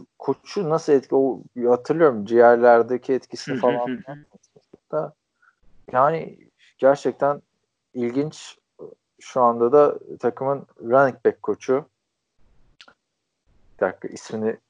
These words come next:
Speaker 1: söyleyeyim. Her takımın running back koçunu bilmiyoruz tabii.
Speaker 2: Aa.
Speaker 1: Ya sen biliyor musun?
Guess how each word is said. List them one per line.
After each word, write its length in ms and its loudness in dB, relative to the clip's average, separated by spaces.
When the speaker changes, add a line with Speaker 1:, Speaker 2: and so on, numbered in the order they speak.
Speaker 1:
söyleyeyim. 400 -6
Her 240 -2
takımın 340 -8
running 240 -6
back 140 -8
koçunu 440 -4
bilmiyoruz 640 -2
tabii. 280 0
Speaker 2:
Aa. 380 -12
Speaker 1:
Ya 380 6
sen 260 -2
biliyor 220 4
musun? 260 -10